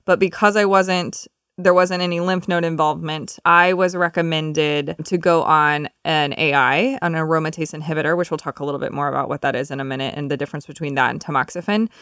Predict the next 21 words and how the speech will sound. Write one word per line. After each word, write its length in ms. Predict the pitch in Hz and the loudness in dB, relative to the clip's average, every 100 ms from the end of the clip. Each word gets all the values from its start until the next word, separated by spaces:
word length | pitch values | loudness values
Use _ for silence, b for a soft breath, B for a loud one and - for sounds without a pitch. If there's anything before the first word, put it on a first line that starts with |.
| b b _ | b b _
because 720 | 190 - 202 190 185 185 - - _ | -4 2 6 8 6 4 -4 -12 _
I 180 | 175 185 | 6 6
was 160 | 180 180 | 4 0
told 180 | 190 165 | 0 2
it 60 | |
would 140 | 156 156 | 2 0
be 240 | 160 156 - _ - | 0 0 -2 _ -18
the 320 | - 165 165 | -10 0 2
most 380 | 165 175 165 165 | 4 4 4 -2
aggressive 720 | - - - - - - _ | -4 -4 -6 -10 -12 -12 _
way 240 | 180 156 151 | 2 2 2
to 140 | 170 | -4
go 200 | 147 147 | -2 -2
about 580 | 147 143 131 - - - | 0 0 -2 -4 -12 -16
treating 320 | - 170 135 92 | -4 -2 -2 -6
it. 160 | - - _ _ _ | -12 -18 _ _ _
I 100 | 170 | 2
also 520 | - 202 208 196 170 | 6 4 4 4 4
was 280 | 170 170 160 | 6 2 0
put 240 | - 165 - | 0 -2 2
on 360 | 151 151 151 | 2 2 -2